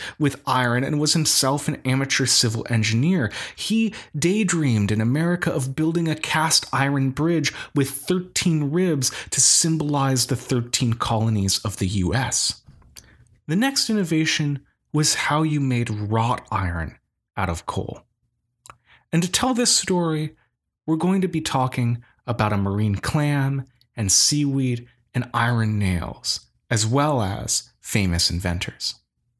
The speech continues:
First, we need some context.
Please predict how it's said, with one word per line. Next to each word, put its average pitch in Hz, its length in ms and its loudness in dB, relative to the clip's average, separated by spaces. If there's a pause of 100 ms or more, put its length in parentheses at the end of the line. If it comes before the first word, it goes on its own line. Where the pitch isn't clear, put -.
(920)
First, - 580 -2 (200)
we 160 120 0
need 123 160 0
some 101 180 0
context. - 760 -4